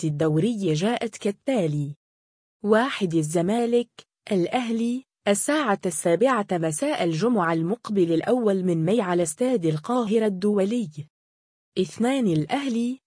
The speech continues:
إنبي، الساعة السابعة مساء الثلاثاء الخامس من ماي على استاد القاهرة الدولي.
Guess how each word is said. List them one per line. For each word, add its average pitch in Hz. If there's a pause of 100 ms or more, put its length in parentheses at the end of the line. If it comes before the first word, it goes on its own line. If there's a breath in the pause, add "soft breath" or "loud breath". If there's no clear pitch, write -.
(180)
إنبي، 233 (240)
الساعة 214
السابعة 202
مساء 165
الثلاثاء 165
الخامس 220
من 165
ماي 226
على 175
استاد 214
القاهرة 226
الدولي. 202